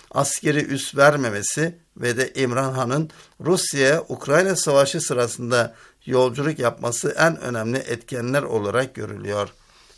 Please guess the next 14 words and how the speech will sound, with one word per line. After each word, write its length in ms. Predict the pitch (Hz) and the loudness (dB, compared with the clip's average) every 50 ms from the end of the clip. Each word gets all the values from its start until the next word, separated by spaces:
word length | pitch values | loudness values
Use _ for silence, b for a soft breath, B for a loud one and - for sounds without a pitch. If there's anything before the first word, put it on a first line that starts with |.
| b | b
Pakistan 640 | - - 127 127 127 - - - - 151 147 151 - - | 0 2 2 2 2 -2 -6 -4 -2 -2 -2 -2 -4 -8
iki 260 | 135 120 - - 120 | -14 -12 -10 -8 -6
bin 180 | 131 127 120 123 | -4 -4 -2 -2
birden 400 | 120 113 110 - 131 139 151 - | -2 -2 -2 -2 -4 -4 -4 -6
iki 260 | - 120 - - 120 117 | -12 -14 -10 -8 -4 -4
bin 140 | 135 127 | -4 -4
on 220 | 113 - 131 147 175 | -2 -2 -2 -2 -2
sekize 460 | 170 - 143 123 - 117 123 123 117 | -2 -6 -8 -8 -8 -6 -6 -6 -4
kadar 420 | - 135 120 98 123 143 156 156 - b b b b b b b b | -2 -2 0 2 2 2 2 0 -4 b b b b b b b b
olan 420 | - 123 123 120 123 123 117 - | -6 -2 0 0 0 -2 -2 -4
önceki 440 | - 123 120 113 - - - 151 117 | -4 -4 -4 -4 -6 -6 -6 -4 -2
dönemlerden 640 | 117 117 113 110 107 110 110 107 104 107 127 143 | -2 0 0 0 0 2 2 2 2 0 -2 -2
farklı 480 | 147 - - - 127 120 120 - - 135 | -4 -6 -4 -2 -2 -2 -2 -2 -4 -4
olarak 380 | 113 98 95 101 120 143 147 | -4 -2 0 0 0 0 -2